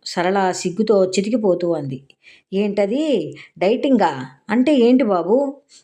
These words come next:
తిండి మానేసి ఉండటమా? మా ఊర్లో పొద్దున్నే లేచి మజ్జిగన్నం, ఆవకాయ తింటే వచ్చే తెలివి, బాడీ ఫిట్టింగ్,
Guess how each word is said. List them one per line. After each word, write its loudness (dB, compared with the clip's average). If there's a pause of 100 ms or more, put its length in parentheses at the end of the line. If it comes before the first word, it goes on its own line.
(100)
తిండి -4
మానేసి -4
ఉండటమా? -4 (380)
మా 2
ఊర్లో 2
పొద్దున్నే 0
లేచి 0 (280)
మజ్జిగన్నం, -2 (120)
ఆవకాయ 0
తింటే -2
వచ్చే -2
తెలివి, 2
బాడీ 0
ఫిట్టింగ్, -2